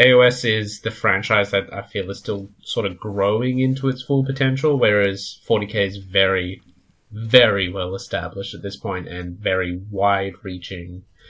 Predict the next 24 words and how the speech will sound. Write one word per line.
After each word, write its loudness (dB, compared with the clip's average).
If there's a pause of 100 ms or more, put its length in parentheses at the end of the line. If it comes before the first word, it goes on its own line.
(280)
And, 2 (640)
I -4
mean, 0
we, -2
we -4
talk 4
a 0
lot 2
about 2
how -4
there's -8
still -6
mysteries -8
in -12
the -14
forty -6
K -2
universe, -2
but -4
overall 0
it -10
feels -4
fairly -2
well 0